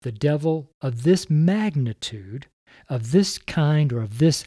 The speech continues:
higher ranking level in Satan's kingdom, can come forth. It is possible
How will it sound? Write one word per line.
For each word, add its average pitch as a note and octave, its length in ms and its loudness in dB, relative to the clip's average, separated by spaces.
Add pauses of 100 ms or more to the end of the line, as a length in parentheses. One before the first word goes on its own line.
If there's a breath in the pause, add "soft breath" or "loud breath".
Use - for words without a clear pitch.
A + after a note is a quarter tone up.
(100)
higher D#3 580 0
ranking C3+ 580 0
level A2+ 460 -10 (240 soft breath)
in C3+ 140 -4
Satan's C3+ 420 -4
kingdom, D3 440 -2 (840 soft breath)
can D3+ 580 2
come C#3 320 2
forth. D3 500 -2 (640 soft breath)
It C3+ 180 -2
is A3 180 2
possible A2+ 680 -4